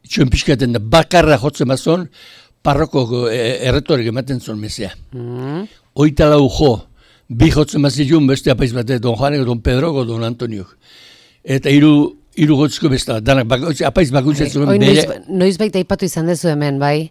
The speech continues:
Speaker 1: Hori kontrazina zuen, ari,
Speaker 2: Bai,
Speaker 1: bai, bai.
Speaker 2: eta ordun bazekiela, ara, honek eman behar dik,
Speaker 1: Bai.
Speaker 2: hau gustoko hit, eta baniek, o,
Speaker 1: Ez,
Speaker 2: hau,
Speaker 1: ez.
Speaker 2: ez?
Speaker 1: Bueno, bai, hor-, hala
Speaker 2: Ah.
Speaker 1: zan, baino,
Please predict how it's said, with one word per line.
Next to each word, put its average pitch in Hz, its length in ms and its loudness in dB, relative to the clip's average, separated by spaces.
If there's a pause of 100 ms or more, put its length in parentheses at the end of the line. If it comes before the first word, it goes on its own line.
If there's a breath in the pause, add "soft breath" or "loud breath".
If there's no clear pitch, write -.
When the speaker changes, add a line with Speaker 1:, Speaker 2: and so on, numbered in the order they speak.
Speaker 1:
Hori 147 220 0
kontrazina 147 560 -2
zuen, 113 260 -8
ari, 113 200 -6
Speaker 2:
Bai, - 20 -6
Speaker 1:
bai, 147 320 2
bai. 165 180 2
Speaker 2:
eta 165 300 -2
ordun 196 340 0
bazekiela, 180 640 0
ara, 180 240 2 (260)
honek 196 320 0
eman 214 180 2
behar 233 160 4
dik, 277 320 0
Speaker 1:
Bai. 139 220 4
Speaker 2:
hau 196 160 6
gustoko 208 460 2
hit, - 180 -2
eta 165 220 2
baniek, 170 540 2
o, 139 180 2
Speaker 1:
Ez, 139 240 4
Speaker 2:
hau, - 220 4
Speaker 1:
ez. 135 360 0 (180)
Speaker 2:
ez? 185 200 -4
Speaker 1:
Bueno, 135 160 6
bai, 117 220 6
hor-, 107 220 6
hala 123 240 6
Speaker 2:
Ah. - 40 4
Speaker 1:
zan, 139 180 0
baino, 131 160 2